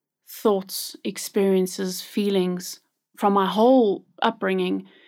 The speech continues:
And now with the willingness to be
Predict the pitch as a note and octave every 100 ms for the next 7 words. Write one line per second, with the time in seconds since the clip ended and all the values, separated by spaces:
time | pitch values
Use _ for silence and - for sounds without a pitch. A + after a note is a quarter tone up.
0 | _ _ - A3+ A3+ A3 A#3 C4 C4+ -
1 | - F#3+ G#3 A3 - - _ - G#3 G3+
2 | G3+ - G#3 G#3 A3+ A3 G#3+ G3 - -
3 | G3